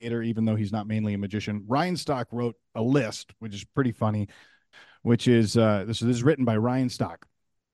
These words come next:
"Everyone seems to have, uh, their own rules. After talking to a lot of magicians, I've come up with a, a list of when it's okay to reveal a secret.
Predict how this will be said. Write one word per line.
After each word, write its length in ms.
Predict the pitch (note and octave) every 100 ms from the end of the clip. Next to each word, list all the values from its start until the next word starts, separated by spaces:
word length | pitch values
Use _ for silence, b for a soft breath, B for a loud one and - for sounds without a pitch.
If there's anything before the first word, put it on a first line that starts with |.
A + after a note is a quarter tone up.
| _ _ _ _
"Everyone 260 | F#3 G#3 G3+
seems 240 | F3+ F#3 D3+
to 80 |
have, 160 | D#3+ D3
uh, 240 | D3 C#3
their 160 | C3+ C#3+
own 200 | D#3 E3+
rules. 440 | E3 E3+ F3+ D3+ - b b b
After 240 | C3+ - C#3+
talking 380 | D3 D#3 D3+
to 140 | C3+ C3+
a 20 |
lot 220 | C#3 C#3+
of 80 | A#2+
magicians, 560 | A#2+ A2+ D3+ E3+ F3 C3
I've 160 | A#2+
come 240 | - E3+ G3
up 140 | D#3+
with 140 | E3
a, 200 | C#3+ C#3 -
a 120 | B2
list 640 | A#2 C#3 G#3 C#3 - - - -
of 160 | B2 A#2
when 300 | C#3 G3 G#3
it's 180 | E3+
okay 500 | F#3+ - - G#2+ B2+ D3
to 100 | -
reveal 300 | D#3 G#2+ A#2+
a 60 | C#3+
secret. 400 | G#3 F3 G#2